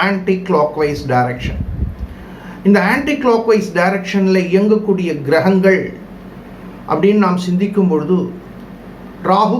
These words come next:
கேது இந்த இரண்டு கிரகங்கள். இந்த பெயர்ச்சியானது வாக்கிய பஞ்சாங்க ரீதியாக இருபத்தி ஆறு நான்கு ரெண்டாயிரத்தி இருபத்தி ஐந்து சனிக்கிழமை மாலை நான்கு மணி பத்தொன்பது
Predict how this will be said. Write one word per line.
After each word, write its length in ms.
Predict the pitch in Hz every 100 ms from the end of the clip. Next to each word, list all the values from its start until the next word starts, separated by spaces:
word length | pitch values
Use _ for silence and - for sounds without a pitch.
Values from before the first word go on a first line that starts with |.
| - 202
கேது 320 | 190 185 208 214 - 170
இந்த 140 | 170 180 156
இரண்டு 260 | 156 160 156 139
கிரகங்கள். 480 | - 139 127 117 - - - - - - - - -
இந்த 120 | 202 196 202
பெயர்ச்சியானது 800 | 226 262 - 247 214 190 185 208 160 - - - 185
வாக்கிய 360 | 214 214 254 233
பஞ்சாங்க 440 | 202 185 185 185 180 160
ரீதியாக 480 | 180 185 185 175 170 202 175
இருபத்தி 400 | 185 214 208 208 165 170
ஆறு 200 | 196 196 202 170
நான்கு 380 | 165 185 185 202 156
ரெண்டாயிரத்தி 680 | 160 185 190 185 165 202 180
இருபத்தி 380 | 156 185 - 190 147 147
ஐந்து 240 | 165 180 190 185
சனிக்கிழமை 600 | 156 180 185 175 175 190 - - - - - - - -
மாலை 340 | 180 202 214 226 190
நான்கு 340 | 170 208 208 208
மணி 140 | 190 226 214
பத்தொன்பது 500 | 185 - 214 202